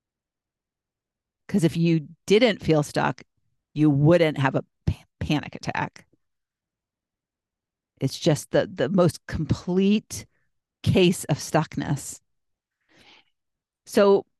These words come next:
the three things that I said to her, and I hope that they, they sunk in to some degree, because in, in the moment, it's hard to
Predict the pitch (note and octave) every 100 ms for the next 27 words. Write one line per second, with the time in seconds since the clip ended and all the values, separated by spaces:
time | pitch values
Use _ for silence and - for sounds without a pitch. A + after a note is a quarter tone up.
0 | _ _ _ _ - G#3 - A#3+ C4+ D4
1 | - F#3+ D#3 D#3+ E3+ F3 E3 D#3+ - D3
2 | F2+ G2 - - E3+ C#3+ E2+ D#3 E3 -
3 | _ _ _ _ _ _ _ _ _ _
4 | _ _ _ _ _ _ _ _ _ _
5 | _ _ _ _ _ _ _ _ _ _
6 | E3 D#3+ D#3+ - _ _ _ _ _ _
7 | - F3 G#3 G#3+ - - - E3 E3 D#3
8 | E3 - - D#3+ D#3+ - F3 E3+ E3+ E3
9 | F3 F#3 - _ _ _ - F3+ D#3+ D#3+
10 | D#3+ E3+ D#3 D3+ E3+ F#3 F3+ F3+ E3+ C#3+
11 | - _ _ - C3+ D#3+ F#3 E3+ E3 D#3+
12 | F3 F3+ E3+ - - _ _ E3 - -
13 | D#3+ D#3 D3 - D#3+ D#3 D#3 D#3 D#3